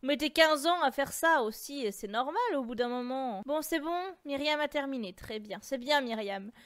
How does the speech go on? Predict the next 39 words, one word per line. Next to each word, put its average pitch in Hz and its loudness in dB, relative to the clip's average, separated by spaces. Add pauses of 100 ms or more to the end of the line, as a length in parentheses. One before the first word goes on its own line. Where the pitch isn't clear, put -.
(220)
Heureusement 302 6
que - -14
t'es - -8
un 302 0
peu 330 2
moins 311 0
con 320 -6
que - -10
les 269 0
autres, 294 0
s'il - -16
te 262 2
plaît, 285 0
ça 269 2
relève 247 2
le 262 -2
niveau, 254 -4
parce 214 -4
que - -4
là, 220 2
euh, 202 -4
ouh. 415 4 (280)
Et 247 0
les 269 2
demoiselles, 277 4
elles 247 0
ont-ils 247 -10
bientôt 247 -6
fini, 269 -10
là ? 196 -6 (400)
Oh 254 4
là 240 6
là, 196 4
il 196 0
est 202 2
vingt-deux 220 -2
heures. 196 4
C'est 269 -4
bon, 226 -8